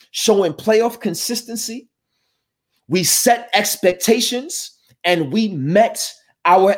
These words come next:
expectations, right? Now we have a new set of expectations to fulfill. It's no longer about making the playoffs.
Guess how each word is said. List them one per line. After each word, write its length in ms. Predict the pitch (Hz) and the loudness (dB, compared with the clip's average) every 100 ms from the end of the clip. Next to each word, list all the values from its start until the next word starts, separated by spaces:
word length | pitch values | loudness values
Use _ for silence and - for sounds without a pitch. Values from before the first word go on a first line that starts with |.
| - | 0
expectations, 1200 | 185 - 185 180 - 214 220 107 - - - _ _ | -2 -2 -2 -4 -2 -4 -4 -12 -18 -20 -20 _ _
right? 340 | 92 143 208 233 _ _ _ _ | -2 0 0 -2 _ _ _ _
Now 640 | 123 175 220 233 262 330 - _ | -4 0 4 4 2 0 -16 _
we 140 | - 220 | -4 -2
have 420 | 185 196 196 202 - | 0 2 0 -2 -2
a 120 | 185 180 | 0 2
new 400 | 165 196 262 254 | 0 0 0 0
set 440 | - - 208 - | -2 2 0 2
of 160 | 180 196 - | -2 -2 -4
expectations 1000 | 202 - - 190 - 190 170 - 165 - | -6 -6 -6 -6 -6 -6 -6 -8 -10 -10
to 140 | 185 | -8
fulfill. 520 | - 156 - 180 123 - _ _ _ _ _ _ _ | -8 -12 -6 -4 -4 -8 _ _ _ _ _ _ _
It's 220 | 214 - | -2 0
no 140 | 202 240 | 4 4
longer 460 | 254 262 269 240 180 | 6 6 6 4 2
about 600 | 185 180 175 - - - | 4 4 4 2 -6 -6
making 340 | 170 185 175 | -4 -2 -2
the 80 | 160 | -4
playoffs. 680 | - 175 135 90 - - | -4 -4 -4 -8 -12 -14